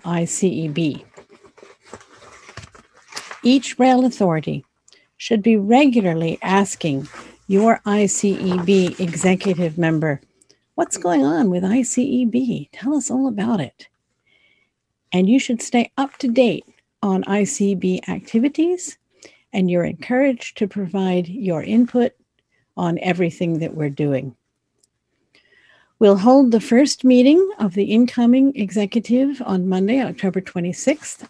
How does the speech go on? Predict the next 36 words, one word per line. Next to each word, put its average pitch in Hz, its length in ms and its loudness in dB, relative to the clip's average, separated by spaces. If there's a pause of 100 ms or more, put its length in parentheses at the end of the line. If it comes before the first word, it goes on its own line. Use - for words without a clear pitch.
at - 220 -10
twenty 196 460 -2
hundred 196 600 -2
U 185 160 0
T 185 240 -8
C, 320 420 -2 (600)
and 190 140 -4
I 185 80 -2
will 180 120 -2
be 185 120 -2
sending 175 420 -2
out 175 260 -6
the 175 160 -2
agenda 165 400 -4
for 262 200 -4
that 277 180 0
meeting 202 580 -2
no 180 200 0
later 165 320 -4
than 151 240 -4
tomorrow. 156 580 -4 (3000)
I - 40 4
want 359 320 4
to - 60 -14
take 277 240 2
a 226 40 4
minute 190 540 0 (200)
to - 120 -12
tell 208 260 2
you 208 280 4
about 170 440 -2 (540)
my 190 640 2
personal 190 480 -2
relationship 175 800 -6
with - 220 -6
Braille. 175 420 -2